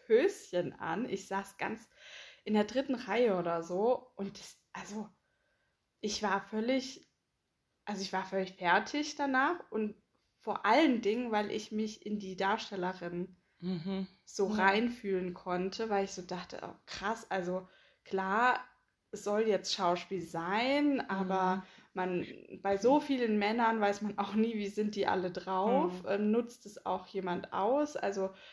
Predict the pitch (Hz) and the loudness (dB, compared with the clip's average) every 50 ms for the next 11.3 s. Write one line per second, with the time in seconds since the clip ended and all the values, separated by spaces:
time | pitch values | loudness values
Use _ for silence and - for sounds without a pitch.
0 | - _ - 196 - 214 202 196 214 214 - 214 208 214 214 214 214 - - - | -20 _ -16 -14 -8 -4 -2 0 0 -2 -2 -2 2 2 2 2 0 -4 -8 -12
1 | - - 208 - - 202 208 180 175 170 170 170 - - 196 247 254 - - - | -12 -14 -10 -8 -8 -6 -6 -6 -6 -6 -8 -8 -4 -2 -2 -2 -2 -4 -8 -8
2 | - 165 160 160 165 - 214 202 185 165 190 190 180 - - - - - _ - | -6 -6 -6 -6 -8 -8 -6 -6 -6 -4 -4 -6 -6 -8 -14 -20 -20 -20 _ -4
3 | 196 208 208 208 202 202 202 185 - - - - - - 185 180 180 180 185 180 | -2 -2 0 2 2 2 0 0 -2 -6 -12 -8 -6 -4 -2 -2 -2 -2 -2 -2
4 | 180 175 - - - _ _ _ _ _ _ _ _ _ _ _ _ _ _ _ | -4 -6 -6 -8 -14 _ _ _ _ _ _ _ _ _ _ _ _ _ _ _
5 | _ _ _ _ - 214 202 202 - - 269 - - - 262 254 247 240 226 220 | _ _ _ _ -8 -4 -4 -2 -2 -2 -4 -4 -4 -4 -2 -2 0 0 0 0
6 | - 214 220 208 202 202 202 - - 277 285 285 277 - - - - - - 226 | 0 0 0 2 0 0 -2 -2 -2 0 0 0 -2 -4 -10 -20 -20 -16 -10 -8
7 | 214 208 208 202 196 196 196 - - 196 208 214 220 220 208 214 202 185 180 180 | -6 -4 -4 -2 -4 -4 -6 -6 -4 -2 0 0 2 2 0 0 -2 -4 -2 2
8 | 196 202 214 220 220 220 214 190 190 196 196 - - - - - 202 202 196 208 | 4 8 8 8 8 6 4 2 2 2 0 -6 -16 -10 -4 -2 -2 0 -2 -4
9 | 208 - - 180 - 185 180 175 175 175 - - - 170 156 175 196 190 185 190 | -8 -12 -20 -18 -10 -6 -4 -4 -4 -6 -8 -12 -6 -4 -2 -2 -2 -4 -6 -8
10 | 190 - - - - - - - 139 127 104 - - - _ _ _ _ _ _ | -10 -10 -10 -12 -12 -12 -12 -12 -10 -10 -12 -14 -16 -20 _ _ _ _ _ _
11 | - 208 208 202 190 185 | -12 -8 -6 -6 -6 -6